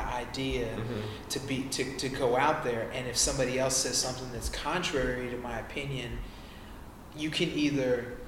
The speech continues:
Speaker 1: listen, accept, say thank you, and, and improve, or you can say no, and you can throw up a wall, and you can say, 'It's either my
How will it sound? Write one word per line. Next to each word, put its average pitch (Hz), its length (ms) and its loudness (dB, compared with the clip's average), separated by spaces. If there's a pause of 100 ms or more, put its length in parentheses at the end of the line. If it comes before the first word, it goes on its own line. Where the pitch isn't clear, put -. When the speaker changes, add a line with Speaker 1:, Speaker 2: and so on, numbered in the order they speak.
(260)
Speaker 1:
listen, 143 360 4
accept, 139 720 2 (160)
say 131 260 0
thank 143 460 0
you, 127 260 -4 (480)
and, 123 160 -4 (540)
and 131 160 -2
improve, 143 720 0 (400)
or 165 160 8
you 165 140 4
can 165 120 0
say 147 400 2
no, 135 360 2 (360)
and 131 140 -4
you 135 60 -4
can 147 160 -2
throw 143 240 6
up 139 120 0
a 127 60 0
wall, 123 640 4
and 135 100 -4
you 131 60 -4
can 135 160 -6
say, 127 220 0
'It's 117 180 -4
either 139 180 0
my 135 320 2